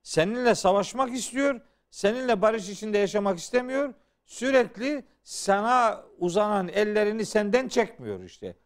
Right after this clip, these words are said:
Uğraşıyor yani. Elinden ne geliyorsa onu yapıyor. Böylelerini bulduğunuz yerde öldürün. Ve ulaiküm cealna leküm aleyhim sultanen mübina. İşte böylelerine karşı size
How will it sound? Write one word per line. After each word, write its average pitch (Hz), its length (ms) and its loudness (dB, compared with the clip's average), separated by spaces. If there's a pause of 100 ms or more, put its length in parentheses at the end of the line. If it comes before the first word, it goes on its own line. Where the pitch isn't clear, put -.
(120)
Uğraşıyor 240 540 2
yani. 104 400 0 (340)
Elinden 208 500 2
ne 247 100 2
geliyorsa 170 520 -2
onu 180 180 0
yapıyor. 117 420 0 (680)
Böylelerini 208 1040 2 (240)
bulduğunuz 165 640 -2
yerde 170 440 -2 (320)
öldürün. 208 580 2 (1080)
Ve 123 120 2
ulaiküm 180 680 4
cealna 175 400 2
leküm 160 420 0
aleyhim 160 380 -2
sultanen 147 520 -2
mübina. 131 580 -2 (280)
İşte 180 300 0
böylelerine 196 600 4
karşı 202 540 -4 (220)
size 196 600 0